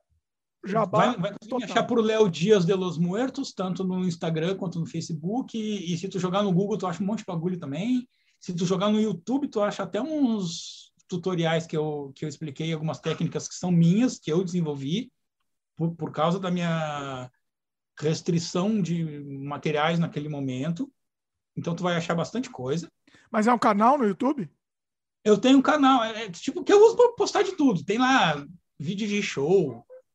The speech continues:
Speaker 2: tem tutorial, tem um monte de mo-, tem um monte de bagulho, mas não é um, um, um canal como, como, como, por exemplo, o teu, tá ligado? Não é um canal formal com formato.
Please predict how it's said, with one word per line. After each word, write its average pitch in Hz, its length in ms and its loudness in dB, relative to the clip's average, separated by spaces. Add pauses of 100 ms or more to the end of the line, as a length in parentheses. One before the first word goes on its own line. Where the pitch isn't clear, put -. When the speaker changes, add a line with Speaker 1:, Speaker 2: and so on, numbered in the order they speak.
(500)
Speaker 2:
tem 170 600 -2
tutorial, 185 640 0
tem 185 100 -2
um 359 40 -4
monte 427 120 -6
de 269 60 -2
mo-, 147 440 -4
tem 285 100 -6
um 370 40 -6
monte 403 100 -2
de 294 60 -2
bagulho, 165 280 0
mas 233 100 0
não 359 100 0
é 359 60 0
um, 311 200 -4
um, 233 340 -6
um 180 40 -4
canal 196 300 -2
como, 190 680 -4 (220)
como, 180 480 -6
como, 196 320 -4
por 196 140 -2
exemplo, 196 160 -2
o - 60 -18
teu, 175 220 -2
tá 151 100 -10
ligado? 131 240 -6
Não 135 100 -8
é 165 40 -4
um 214 100 -4
canal 170 240 -2
formal 165 480 -2
com 180 120 -4
formato. 151 640 -6